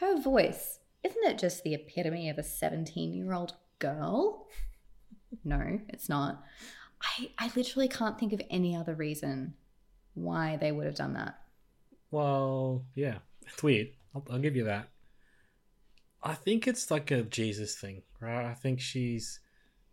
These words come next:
Speaker 1: What do
Speaker 2: she
Speaker 1: you mean a Jesus thing?
Speaker 2: Well, she's
Speaker 1: You and Lauren were talking about this. Explain it to me.
Speaker 2: Virgin Mother.
Speaker 1: Right.
Speaker 2: Um,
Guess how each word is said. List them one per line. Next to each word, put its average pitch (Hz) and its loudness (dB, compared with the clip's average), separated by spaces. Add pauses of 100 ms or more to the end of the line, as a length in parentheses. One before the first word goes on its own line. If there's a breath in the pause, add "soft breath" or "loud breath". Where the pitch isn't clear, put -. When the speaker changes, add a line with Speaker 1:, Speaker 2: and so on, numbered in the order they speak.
Speaker 1:
What 294 0
do 381 -2
Speaker 2:
she 403 0
Speaker 1:
you 381 2
mean 294 6
a 285 4
Jesus 214 2
thing? 165 -2
Speaker 2:
Well, 160 4
she's 143 -2
Speaker 1:
You 320 6
and 466 4
Lauren 320 8
were 285 8
talking 220 4
about 165 0
this. - -6
Explain 240 0
it - -6
to - -8
me. - -8
Speaker 2:
Virgin 160 4
Mother. 113 -2 (960)
Speaker 1:
Right. 170 -2 (1200)
Speaker 2:
Um, 110 -4